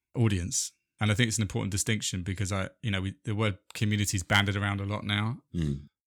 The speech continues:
Speaker 1: And you can use a community to define a group of people who have a shared interest. But from my experience, community is about more than just me to you or you to me. It's about, you know, them to each other. It's about creating a space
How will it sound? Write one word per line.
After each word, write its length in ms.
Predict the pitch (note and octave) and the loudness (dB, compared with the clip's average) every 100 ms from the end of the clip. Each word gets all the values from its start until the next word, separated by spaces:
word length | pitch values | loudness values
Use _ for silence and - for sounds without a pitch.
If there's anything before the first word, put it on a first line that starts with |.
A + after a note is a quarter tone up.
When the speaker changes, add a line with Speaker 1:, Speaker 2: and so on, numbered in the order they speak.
| _ - | _ -2
Speaker 1:
And 440 | G2+ G2 G2 G2 - - | 4 4 4 2 0 0
you 120 | B2 | -2
can 180 | B2+ C#3+ | 6 8
use 240 | A#2+ G2 G#2 | 8 6 0
a 60 | |
community 420 | - G#2+ G2+ F#2+ | 0 -2 0 -2
to 140 | G2+ - | -4 -4
define 600 | G#2 - G2 G2 F#2+ - A2 | -4 -2 -2 0 -4 -4 -2
a 80 | |
group 220 | F#2 G2+ F#2+ | 0 -2 0
of 60 | |
people 240 | G#2+ G2 F#2+ | -2 0 0
who 60 | |
have 100 | F#2 | 0
a 60 | F2+ | 0
shared 280 | - F#2+ F#2+ | 0 0 0
interest. 560 | F#2 G#2 G#2+ - - _ - - _ _ _ - | -2 0 0 -2 -8 _ -20 -20 _ _ _ -2
But 160 | G2+ | 0
from 140 | - A2 | 2 2
my 100 | G#2 | 2
experience, 320 | - G#2 - | 2 0 -2
community 600 | - A2 A2+ G#2+ - G2+ | -2 2 2 2 0 0
is 120 | F#2 | 0
about 460 | F#2+ G2 F#2 F#2 - _ _ _ - | 0 2 2 -2 -6 _ _ _ -4
more 260 | G#2+ G#2+ G2 | 2 2 2
than 160 | G2+ F#2+ | 0 -2
just 300 | G2+ - G#2 | -2 -2 0
me 180 | G2+ | 2
to 180 | F#2 - | 2 2
you 340 | G2+ A2 B2 F3 C#4 _ _ - | 4 4 4 0 -8 _ _ 0
or 120 | G2 | 2
you 160 | F#2+ F#2 | 2 0
to 140 | - | -2
me. 200 | G2 G2 | -2 -4
It's 160 | G2+ - | -4 -6
about, 340 | F#2+ F#2 F2+ - _ _ _ _ C#3 | -4 -6 -6 -12 _ _ _ _ -8
you 100 | G2 | -6
know, 160 | F2 E2 - | -6 -8 -2
them 180 | G2+ F#2+ | -2 0
to 140 | G2 | -4
each 200 | F#2+ - | -4 -6
other. 240 | F#2+ F2+ F2+ | -6 -6 -6
It's 140 | F#2 | -8
about 300 | F#2 F#2+ F#2+ - - - - _ | -6 -6 -6 -10 -20 -20 -20 _
creating 260 | - G#2 G2 | -2 0 2
a 60 | |
space 560 | F#2+ - G2+ G2 - | 0 2 0 2 0